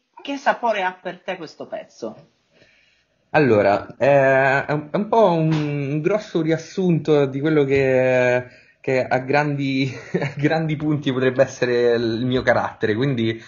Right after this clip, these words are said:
Speaker 2: diciamo che questa canzone esprime proprio le, le varie difficoltà che ho sempre avuto nella vita nel dire le cose al momento giusto. Quindi l'importanza delle parole al momento giusto è qualcosa di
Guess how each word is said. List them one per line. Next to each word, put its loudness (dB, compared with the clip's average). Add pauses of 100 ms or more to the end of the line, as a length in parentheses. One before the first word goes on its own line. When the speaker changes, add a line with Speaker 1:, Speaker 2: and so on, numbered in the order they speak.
(240)
Speaker 2:
diciamo -2
che 0
questa -6
canzone -2
esprime -4
proprio -2
le, 2
le 2
varie 2
difficoltà -4
che 2
ho -2
sempre -4
avuto -4
nella -4
vita -4
nel -8
dire 0
le 2
cose 2
al -6
momento -6
giusto. -10 (640)
Quindi -4
l'importanza 0
delle -2
parole -2
al -4
momento -8
giusto -6
è -8
qualcosa -6
di -6